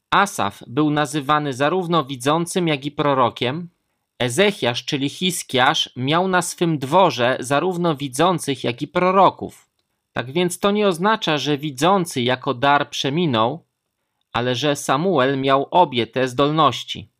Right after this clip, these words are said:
Druga Kronik dziewięć dwadzieścia dziewięć.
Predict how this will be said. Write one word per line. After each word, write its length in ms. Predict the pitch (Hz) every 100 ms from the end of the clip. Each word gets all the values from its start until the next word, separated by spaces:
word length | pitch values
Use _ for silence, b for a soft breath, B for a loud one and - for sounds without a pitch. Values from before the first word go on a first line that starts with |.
| _ _ _ _ _ -
Druga 340 | 110 170 202
Kronik 560 | 202 196 185 139 156 - _
dziewięć 520 | 135 147 175 190 180 139
dwadzieścia 540 | 127 151 170 - 185
dziewięć. 600 | 170 160 101 85 -